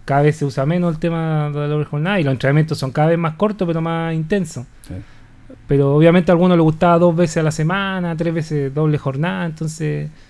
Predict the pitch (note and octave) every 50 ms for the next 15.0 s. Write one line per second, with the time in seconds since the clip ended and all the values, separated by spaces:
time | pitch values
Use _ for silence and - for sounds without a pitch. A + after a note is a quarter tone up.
0 | _ - - _ _ - - D3 D#3+ F3+ F#3 F3 D#3+ F#3 D#3+ E3+ G3 D#3+ F3+ G3
1 | F#3+ F#3+ G3 G3+ G#3+ G#3+ G#3 G3 F#3+ F#3 F#3+ F#3 F#3 F#3+ F#3 G3 G3 F#3+ F#3+ F3+
2 | - F#3+ F#3+ F#3+ F#3 - - F#3 F3+ F3 E3 - F#3+ F#3+ F#3 F3+ F3 E3 D#3 D#3
3 | D#3 D#3 C#3+ C3+ B2+ B2+ A#2+ A#2 - C3+ C3 C3 A#2+ - B2 B2+ B2+ A#2+ A#2+ A#2+
4 | A#2+ C#3 D#3 F3+ F3+ F3 D#3+ - C3 B2+ B2+ C#3 C#3 C3+ A#2+ - C3 A#2+ A2 -
5 | D#3+ D3 D3 C#3 A#2+ - - A#2 - - - F3 F3+ F3+ F3 E3+ D#3+ D3+ C#3+ C#3+
6 | - - - - - _ _ - - - _ _ _ _ _ _ - D#3+ D#3 D#3+
7 | F#3 G3+ - A#3 G#3+ G3+ G3 F#3 F#3 F3+ F3 E3+ E3+ E3 D#3+ D#3 D3+ D3 C#3+ C#3+
8 | C#3+ C#3 - _ - D#3 D3+ D3+ D3 D#3 E3 E3+ F3 F3+ F3+ F3+ F3 D#3+ - F#3
9 | F3+ F#3 F3+ F3+ E3+ F3 E3+ E3+ E3+ E3+ F3 F3+ F3+ E3+ E3 - F3 F3 F3 E3+
10 | F3+ F#3 F#3+ F#3+ F#3+ F#3 F#3+ F#3+ F3 D#3+ D#3 D#3+ E3 D#3+ D#3+ D#3 D#3 D#3 D3+ D#3
11 | - - _ _ _ _ - - D3 D#3 D#3 D#3+ F3 E3+ E3 D#3+ D3+ D3 D3 D3+
12 | D#3 D3+ D#3 D#3 - - C#3 C#3 C#3 D3+ D#3 D#3 D#3 D#3 - C#3+ D#3+ E3 E3+ D#3
13 | D3+ C3+ C3+ - - D#3 D#3 D3 - C#3+ C#3 C#3+ C#3+ C#3+ C#3 C3 C3 C3 C3 C#3+
14 | D#3+ F3+ F#3+ E3 - E3 D3 - E3+ F3 F3 E3 E3 D3+ D3 D3+ C#3+ C3+ C3